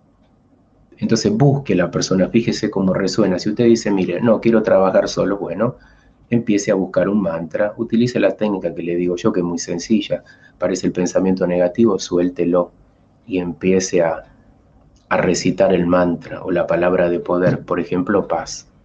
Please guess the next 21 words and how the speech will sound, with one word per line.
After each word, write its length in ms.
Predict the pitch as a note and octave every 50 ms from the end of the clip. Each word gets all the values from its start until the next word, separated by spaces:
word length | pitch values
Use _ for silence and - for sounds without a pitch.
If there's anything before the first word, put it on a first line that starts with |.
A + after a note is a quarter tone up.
| - - - - - _ _ _ _ _ _ _ _ _ _ _ _ _ - - _ _ _ _
Empiece 460 | G#2+ G2+ F#2 F#2+ A2 A2+ B2 A#2+ - -
también 300 | G2 F#2 G2 G2 G2 F#2+
un 100 | F#2 F#2
cambio 360 | - F#2+ F#2+ G2 G2 F2+ -
general 380 | - F#2 F2+ F2 F#2 F2+ F#2
en 120 | F2+ F2+ E2+
su 180 | - - F2
vida, 320 | F2 F2+ F2+ F2 E2+ E2 -
a 140 | - F#2+ F2
cuidar 260 | - F#2 F#2 F#2+ F#2+
el 120 | F#2 F2 F2
cuerpo 340 | F2 F2+ F2 - F2 D#2+
físico, 460 | - - G2+ F#2+ - - F2 - D#2+ E2+
no 200 | G2 G2+ G2+ -
comer 320 | - F2+ F2+ F#2 F#2 F2+
comida 360 | - F2 F2 F#2 F#2 F2 F2
chatarra, 520 | - F2+ F2 - - G#2 G#2 F#2 F2+ G2 -
tomar 320 | F2+ F2 F2 F2 F2 F2
alcohol 460 | F2+ F2 F2 F2 - A2 A#2 A#2 - -
y 120 | G2+ F2+
drogarse. 600 | F2+ E2+ E2 E2 D#2 D#2 D2+ - - - -